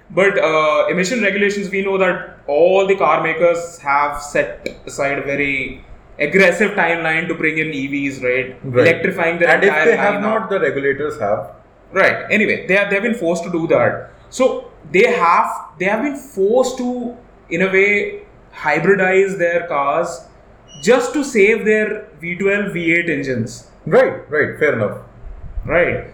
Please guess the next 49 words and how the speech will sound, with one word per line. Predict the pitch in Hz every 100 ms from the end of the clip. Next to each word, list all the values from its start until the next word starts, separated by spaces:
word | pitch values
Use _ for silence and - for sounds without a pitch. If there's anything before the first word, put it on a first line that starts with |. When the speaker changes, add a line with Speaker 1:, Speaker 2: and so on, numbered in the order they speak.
| -
Speaker 1:
So | - -
I | 226
just | 339 202
realized | 214 233 247
that | 269 214
how | - 175 220 - -
few, | 208 214 233 220 -
how | 190
many, | 240 240
how | 185 233 233 - - 180
little | 170 175 233 226 214 - 156
we | 185 196 202 175
will | 196 185
have | 156 165
as | 175
an | 180
option. | 147 147 151 120
Not | 165 220 160
we, | 165 185 -
because | 156 160
we | 156
can't | 143 160
afford. | 131 139 156 -
Speaker 2:
<laughs> | -
Speaker 1:
We | 202 175 165
can | 208
barely | 165 170 196
afford | 180 180 180
a | 180 160
good | 156 156
motorcycle, | 131 139 170 147 156
let | 143 131 127 131
alone | 139 143
a | 143
supercar. | 139 123 139 127 120 - 247 226 190 - 208
<laughs> |
But | 185 262
anyway, | 254 247 151
how | 117 170 226 - 208
few, | 208 240 226 -
you | 180
know, | 208 165 - 170
we | 180
have | 170 170 180 175 170 - - - -
as | 151 160
I | 147 151
C | 147 190 170
engine | 170 170
cars | 139 135 135 - - -